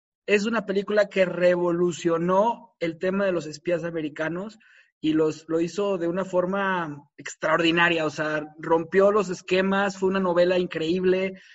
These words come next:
y lo aterriza perfecto Matt Damon. Para mí, por eso es la número uno, porque, la,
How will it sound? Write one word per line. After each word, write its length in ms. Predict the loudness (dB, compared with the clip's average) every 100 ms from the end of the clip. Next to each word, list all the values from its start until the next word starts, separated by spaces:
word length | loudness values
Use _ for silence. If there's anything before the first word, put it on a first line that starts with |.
| _
y 220 | -8 -4
lo 100 | -2
aterriza 480 | 0 -2 -2 0 0
perfecto 540 | 0 -2 -2 -2 -2 -2
Matt 160 | -2 -4
Damon. 420 | -4 -2 -2 -2
Para 220 | -2 0
mí, 260 | 2 0 0
por 180 | 0
eso 200 | 0 0
es 100 | -2
la 120 | -2 0
número 300 | 0 2 2
uno, 260 | 2 -2
porque, 360 | -4 -8 -6 -6
la, 140 | -8